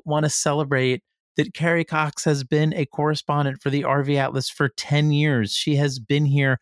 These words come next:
since that very first season of the R V Family Travel Atlas podcast. So we're also gonna play a classic clip at the end of this episode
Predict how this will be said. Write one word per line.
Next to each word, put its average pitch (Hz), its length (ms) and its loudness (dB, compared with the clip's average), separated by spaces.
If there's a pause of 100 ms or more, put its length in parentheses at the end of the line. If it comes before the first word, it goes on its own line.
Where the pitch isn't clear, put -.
(280)
since - 480 0
that 139 280 0
very 131 640 0
first - 540 0
season 113 480 2
of 107 160 0
the 110 140 0
R 113 200 0
V 107 160 -2
Family 104 320 2
Travel 101 380 -2
Atlas 143 260 -2
podcast. 147 560 -2 (280)
So 135 200 -2
we're 123 160 0
also 151 320 -2
gonna 151 220 0
play 117 300 0
a 104 180 -2
classic 127 580 -2 (160)
clip 113 400 0 (100)
at 110 180 -2
the 107 180 -2
end 131 180 2
of 127 80 -4
this 127 220 0
episode 107 640 0